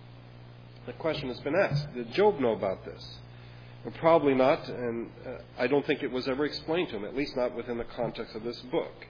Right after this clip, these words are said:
But Job knew that there was a dimension beyond what one could perceive or one could see.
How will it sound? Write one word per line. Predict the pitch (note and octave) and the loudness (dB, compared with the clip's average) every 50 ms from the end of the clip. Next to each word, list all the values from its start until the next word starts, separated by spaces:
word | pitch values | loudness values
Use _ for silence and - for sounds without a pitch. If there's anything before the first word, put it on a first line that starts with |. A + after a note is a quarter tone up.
| - - - - - - - - - - - - - - - - - - | -20 -20 -20 -20 -20 -20 -20 -20 -20 -20 -20 -20 -20 -20 -20 -8 0 4
But | E3+ E3+ D#3+ D3+ | 4 4 4 4
Job | C3+ - G3 A3 A3+ A3 G3+ E3+ D3 | 2 4 8 8 10 10 8 6 4
knew | D3+ E3+ G#3 A3+ F#3+ F3 | 0 4 6 6 6 6
that | D#3 D3 - | 6 2 2
there | - D3+ | 2 0
was | D3 D3+ C#3 C#3+ | 0 0 0 0
a | C#3 | -2
dimension | B2 C3+ C#3 D#3+ F#3 F#3 E3+ - D#3+ C#3+ C#3 | 0 2 2 4 4 2 2 0 -2 -2 -2
beyond | B2+ C3 C3+ C#3+ D3 C#3+ C#3+ C#3+ C3 | 0 0 2 4 6 6 4 4 2
what | B2+ C#3+ C#3 C3 B2 | 2 2 2 2 0
one | B2+ C3 C3+ C3+ | 2 2 2 2
could | C3+ - - - - | 0 -2 -4 -4 -4
perceive | - C#3 B2+ A#2 - - - C#3+ C3 C3 A2+ | -2 -2 -2 0 0 0 2 2 2 2 2
or | A#2+ A#2 | 2 2
one | A2 A2+ A2+ A2 A2 | 4 4 4 2 2
could | A2 - B2+ A#2 | 0 -4 -6 -6
see. | - - F3 C#3 F2 C2 | -6 -4 -4 -4 -4 -6